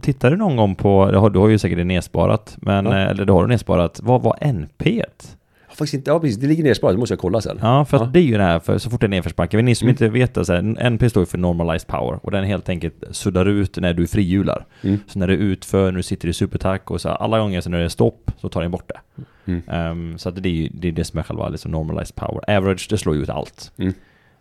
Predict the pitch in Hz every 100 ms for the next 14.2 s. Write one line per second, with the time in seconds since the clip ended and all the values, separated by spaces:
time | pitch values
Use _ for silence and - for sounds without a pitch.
0 | - - - - - - _ _ _ -
1 | 98 107 117 117 - 127 131 87 92 80
2 | 71 110 - 98 104 147 147 147 139 135
3 | 131 - - 90 87 - 160 - - -
4 | _ _ _ _ _ _ _ _ - 92
5 | 92 92 87 101 85 104 104 101 123 131
6 | - - 90 101 - - 147 90 85 -
7 | _ _ _ - 90 - - 92 87 104
8 | 101 85 - 104 - 123 - 110 98 95
9 | 95 87 85 82 80 95 - 90 82 76
10 | 95 82 90 135 151 - 92 95 95 -
11 | 90 - 101 95 80 85 82 - 85 -
12 | 85 85 85 78 - - 82 82 - 92
13 | 85 - _ _ _ 85 80 95 95 -
14 | -